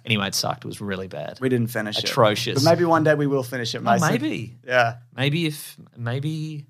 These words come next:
Speaker 1: maybe we'll do a commentary for it. No, we wouldn't do it 'cause it's not, it doesn't, it wouldn't make any sense to do that.
Speaker 2: No, 'cause there was a lot of us sitting in silence being like, "Why are they doing this and why are we watching this?"
Speaker 1: Right, exactly, yeah.
Speaker 2: Yeah. Anyways, Mason,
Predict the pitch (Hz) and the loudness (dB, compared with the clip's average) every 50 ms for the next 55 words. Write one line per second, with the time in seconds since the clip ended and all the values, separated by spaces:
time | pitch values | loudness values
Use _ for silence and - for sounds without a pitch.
0 | _ _ _ _ _ _ _ _ _ _ _ _ - - 151 156 160 165 165 165 | _ _ _ _ _ _ _ _ _ _ _ _ -2 -2 0 0 0 -2 -2 -2
1 | 165 151 - - 135 120 117 107 - 127 113 170 - - - - 147 143 143 165 | -2 -2 0 0 0 0 -2 -4 -8 -8 -4 0 0 0 0 0 0 0 0 0
2 | 196 214 262 254 262 277 277 240 - 254 226 269 254 - 277 285 269 262 - - | -2 -2 -4 -6 -2 0 0 0 0 -2 -8 -10 -6 -4 -2 -2 -2 -2 -6 -6
3 | 226 226 247 233 220 240 220 - - 214 196 220 226 226 214 214 208 214 202 190 | -6 -4 -4 -6 -6 -10 -12 -10 -10 -8 -8 -8 -8 -6 -6 -6 -6 -6 -8 -8
4 | 185 175 196 165 131 120 120 - - 156 147 139 135 127 117 104 98 - 208 220 | -6 -4 -2 -2 -2 -2 -4 -6 -6 -6 -6 -4 -4 -4 -4 -4 -2 2 6 6
5 | 185 160 151 147 175 175 156 160 180 165 170 175 170 175 170 160 151 156 151 - | 8 6 6 2 -2 -4 -4 -4 -4 -4 -4 -2 0 0 0 2 2 0 -2 -2
6 | - 160 139 143 143 139 135 123 - 147 135 131 131 131 123 123 131 131 127 127 | -4 -4 -4 -4 -4 -4 -6 -4 0 2 2 2 2 -2 -6 -6 -4 -4 -4 -6
7 | 127 120 117 117 117 - - _ - 131 127 147 165 180 185 185 180 165 151 139 | -6 -4 -4 -4 -4 -6 -12 _ -20 -20 -18 -4 2 6 6 8 8 6 6 2
8 | 135 139 127 123 120 120 120 120 135 123 123 120 120 113 113 113 113 110 110 107 | 2 0 -4 -4 -6 -6 -6 -6 -6 -4 -2 0 2 2 2 0 -2 -6 -6 -8
9 | 107 107 - - 113 110 110 - - 101 98 92 95 98 120 117 117 107 104 95 | -8 -10 -10 -12 -12 -14 -14 -10 -6 -4 -4 -4 -4 -6 -8 -10 -10 -10 -10 -10
10 | - 104 101 104 104 104 101 113 107 104 104 104 - _ - 240 247 196 147 127 | -10 -12 -12 -12 -12 -10 -8 -6 -6 -6 -8 -12 -8 _ -2 -2 0 2 4 4
11 | 120 117 120 123 117 117 113 - - 135 127 139 143 | 2 2 0 -4 -6 -8 -8 -10 -12 -12 -12 -14 -14